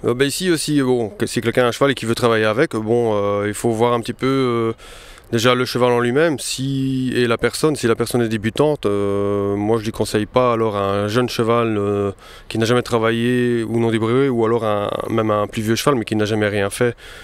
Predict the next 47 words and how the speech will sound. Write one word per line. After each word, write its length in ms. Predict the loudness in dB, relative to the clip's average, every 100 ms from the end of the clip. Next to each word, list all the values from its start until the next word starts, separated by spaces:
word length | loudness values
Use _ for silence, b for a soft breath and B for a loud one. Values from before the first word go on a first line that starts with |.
| B B B B B -4
que 100 | -2
de 80 | 0
rester 260 | -2 2
en 100 | 0
prairie. 540 | 0 -2 -2 -2 -2 0
Euh, 1160 | 2 2 2 0 0 0 0 0 0 0 0 2
là 140 | 4
alors 120 | 2
je 60 | -2
lui 60 | -2
conseille 260 | 0 0
plutôt 300 | -2 0 2
un, 460 | 2 0 0 0 0
un 40 |
cheval 240 | 2 0 2
qui 80 |
a 60 | 0
de 40 |
l'expérience, 720 | 0 0 2 2 0 -2 -6 -14 -20 -20 -20 -20 -20 -20 -20 -20 -2
comme 120 | 0
ça 140 | 2
il 100 | 2 2
apprendra 500 | 0 -2 2 2 2
mieux, 280 | 2 2
le 80 | 0
cheval, 360 | -2 2 2 4
euh, 320 | 0 0 -2 B B B B
saura 240 | -2 2 2
un 60 |
peu 100 | 0
corriger 320 | -2 0 2
ses 340 | 2 2 0 0
erreurs, 360 | 0 2 0
parce 180 | -4 -12
que 560 | -4 0 0 0 0 -2 B B B B B -12
ça 160 | -2 2
reste 160 | 4
quand 100 | 4
même, 480 | 2 0 -2 -2 0
euh, 300 | 0 0 -2
du 140 | -2 -2
travail, 340 | 0 2 2
euh, 380 | 0 0 0 -2
assez 180 | -2 0
dangereux. 540 | 2 0 0 0 0
Bon, 320 | -4 -4 -2
euh, 240 | -4 -4